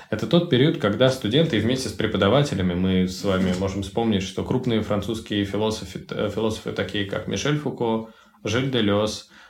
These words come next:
а, Жан-Поль Сартер, э, Феликс Гваттари и многие другие участвовали в этих процессах и находились, а, вместе с людьми на улицах, на баррикадах. И часто такие персонажи, как Мишель Фуко, в общем-то, являлись идеологами всего этого,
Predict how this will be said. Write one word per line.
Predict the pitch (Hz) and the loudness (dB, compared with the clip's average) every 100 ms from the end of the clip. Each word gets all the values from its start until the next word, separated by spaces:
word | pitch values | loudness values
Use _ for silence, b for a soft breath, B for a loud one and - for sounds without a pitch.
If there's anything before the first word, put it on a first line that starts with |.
| B - | B 0
а, | 107 101 98 | 2 4 2
Жан-Поль | 104 131 135 110 | 2 0 0 -4
Сартер, | - 98 95 95 98 | 0 0 0 0 0
э, | 98 95 95 | 2 0 -2
Феликс | 117 113 | -2 -4
Гваттари | - 107 98 101 110 110 | -4 -4 0 2 2 2
и | |
многие | 101 104 113 104 | 2 2 2 2
другие | 104 101 113 | 0 0 0
участвовали | 110 110 107 - 98 | 0 -2 -4 -4 -2
в | 101 | 0
этих | 98 95 | 0 -2
процессах | 101 95 - - - | -4 -2 -4 -6 -6
и | |
находились, | 101 104 101 110 107 - B B B B | -4 -2 -2 0 -2 -4 B B B B
а, | 101 95 | 4 6
вместе | 92 104 113 113 - 101 | 6 4 4 2 0 0
с | 98 - | 0 0
людьми | 104 101 104 101 98 95 | 0 2 0 0 0 0
на | 101 101 | 0 0
улицах, | 110 98 - 92 | 0 -2 -2 -4
на | 101 | -2
баррикадах. | 95 92 101 101 98 - | -2 0 2 2 0 -4
И | 95 95 - | -6 -8 -4
часто | - 101 - | -2 -2 -4
такие | 92 - 101 104 101 | -14 -4 -2 0 0
персонажи, | 101 - 101 95 | -2 -4 -4 -4
как | 95 - | -6 -8
Мишель | 104 - 98 | -6 -4 -6
Фуко, | 95 110 | -4 -2
в | 107 | -2
общем-то, | 104 104 98 | -2 -4 -2
являлись | 101 107 92 92 | 2 4 2 0
идеологами | 113 127 123 101 95 | 0 2 2 0 -4
всего | - - 101 | -8 -10 -10
этого, | 95 107 - | -8 -8 -8